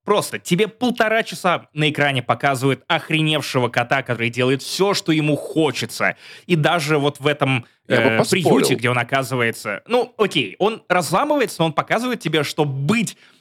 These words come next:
Speaker 1: котом-мразотой — это весело. Иногда.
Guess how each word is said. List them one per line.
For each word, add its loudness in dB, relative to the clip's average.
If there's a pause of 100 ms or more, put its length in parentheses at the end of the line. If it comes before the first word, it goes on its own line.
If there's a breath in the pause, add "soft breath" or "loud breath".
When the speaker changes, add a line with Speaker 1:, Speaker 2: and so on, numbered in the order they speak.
(180 soft breath)
Speaker 1:
котом-мразотой — 0
это 0
весело. -4 (360)
Иногда. 0